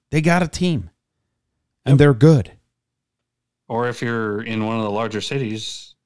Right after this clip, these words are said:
Speaker 2: you don't even have to go to the next town. You just <laughs> gotta go to the n-, next
Speaker 1: Next
Speaker 2: neighborhood.
Speaker 1: rink. Really, the next
Speaker 2: Yeah.
Speaker 1: rink. So,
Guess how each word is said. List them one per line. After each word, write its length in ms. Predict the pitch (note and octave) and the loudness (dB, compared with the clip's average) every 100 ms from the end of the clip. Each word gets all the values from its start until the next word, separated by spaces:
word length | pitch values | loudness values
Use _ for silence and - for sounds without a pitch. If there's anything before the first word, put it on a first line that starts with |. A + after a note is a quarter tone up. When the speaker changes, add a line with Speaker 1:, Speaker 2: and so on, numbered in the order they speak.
| _ _ _ _ | _ _ _ _
Speaker 2:
you 180 | A2 G#2+ | -8 -6
don't 220 | A2 A#2 | -4 -4
even 160 | A#2+ A#2+ | -4 -6
have 140 | B2 | -8
to 80 | B2+ | -6
go 80 | C3 | -6
to 60 | |
the 100 | B2 | -4
next 240 | B2 C3 - | -4 -6 -8
town. 360 | A#2 C#3 F#2+ | -8 -8 -8
You 120 | F2+ | -14
just 200 | G2 G#2 - | -16 -16 -10
<laughs> 40 | |
gotta 160 | C3+ A#2+ - | -8 -8 -8
go 160 | B2+ D3 | -6 -4
to 60 | |
the 100 | C3 | -4
n-, 220 | B2+ A#2+ - _ - _ _ _ _ _ | -4 -6 -10 _ -20 _ _ _ _ _
next 280 | A#2 C3 B2 | -6 -6 -4
Speaker 1:
Next 140 | B2 | -2
Speaker 2:
neighborhood. 240 | B2+ D3+ F3 | 2 0 0
Speaker 1:
rink. 160 | E2+ - _ _ _ _ | -8 -18 _ _ _ _
Really, 260 | - C3+ F3+ | -6 -2 0
the 80 | A2 | 0
next 240 | G#2+ A#2+ | 0 -2
Speaker 2:
Yeah. 80 | B2+ | -2
Speaker 1:
rink. 280 | E3 C#3+ - _ _ _ _ _ _ | -4 -4 -10 _ _ _ _ _ _
So, 480 | - D#3+ D#3 C#3+ | 0 4 4 2